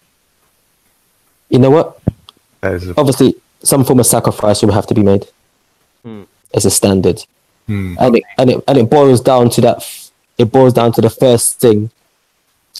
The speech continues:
Speaker 1: the first time when we, see, like I said, I'm just, obviously when I'm giving theories, it's just me just talking. It boils down to the first time when we're introduced to Thanos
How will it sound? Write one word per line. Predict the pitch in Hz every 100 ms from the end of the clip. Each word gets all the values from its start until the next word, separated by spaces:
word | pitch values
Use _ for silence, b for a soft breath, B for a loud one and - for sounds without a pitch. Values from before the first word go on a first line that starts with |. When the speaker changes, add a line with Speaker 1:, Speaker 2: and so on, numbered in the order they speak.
| -
Speaker 1:
the | 110
first | - 554
time | - 120
when | 117 117
we, | 123 -
see, | -
like | 131 123
I |
said, | 131 110
I'm | 113
just, | 113 - - - -
obviously | 127 113 117
when |
I'm | 120
giving | 117 113
theories, | - 113 92
it's | 92
just | 101 -
me | 107
just | 95 -
talking. | 95 - _ _ _ _ -
It | 117 104
boils | 127 120
down | 120 113 113
to | 120
the | 110
first | - 131 117
time | 120 110
when | 110
we're | 110
introduced | 117 117 104 - 123 -
to |
Thanos | 98 95 92 95 - - -